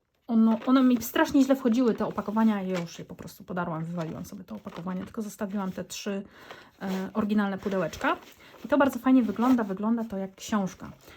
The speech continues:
Tylko nie rozumiem, jeżeli ktoś wie, dlaczego tak jest, to napiszcie proszę.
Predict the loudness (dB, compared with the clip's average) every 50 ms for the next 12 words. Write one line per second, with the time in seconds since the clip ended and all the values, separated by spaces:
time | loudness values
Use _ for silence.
0 | -20 -20 -6 -4 -2 -2 0 2 4 4 6 6 4 2 0 -2 0 2 2 2
1 | 2 0 0 2 2 2 0 -2 -6 -14 _ _ _ _ _ _ _ -6 -4 -2
2 | 0 0 -2 -2 -2 -2 -2 0 0 0 0 -2 -4 -6 -6 -8 -8 -8 -8 -8
3 | -10 -10 -10 -10 -10 -10 -10 -10 -10 -12 -14 -12 -14 -12 -10 -10 -8 -6 -6 -8